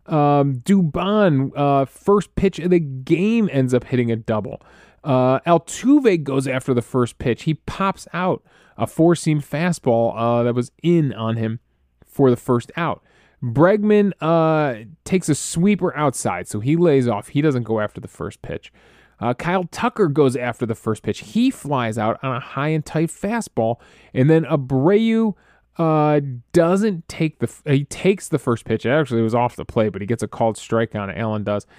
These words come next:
and eventually leaves him a fastball right down the middle, uh, just below the belt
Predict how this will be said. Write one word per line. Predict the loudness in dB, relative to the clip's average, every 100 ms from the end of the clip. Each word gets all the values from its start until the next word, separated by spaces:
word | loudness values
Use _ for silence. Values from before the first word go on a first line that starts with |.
| -20 -16 0
and | 2
eventually | 2 4 4 4 4 2
leaves | 4 6 4 4
him |
a | 0
fastball | -4 -4 -4 -4 -2 0 -2 -6 _ _ _ _ _ -10
right | -2 2 2 2 -2 _
down | -2 0 0 0
the | -2
middle, | -4 -6 -6 -8 -10 _ _ _ -4
uh, | 0 2 0 -4
just | -6 0 0 0 0
below | 2 4 2
the | 0
belt | -4 -6 -6 -8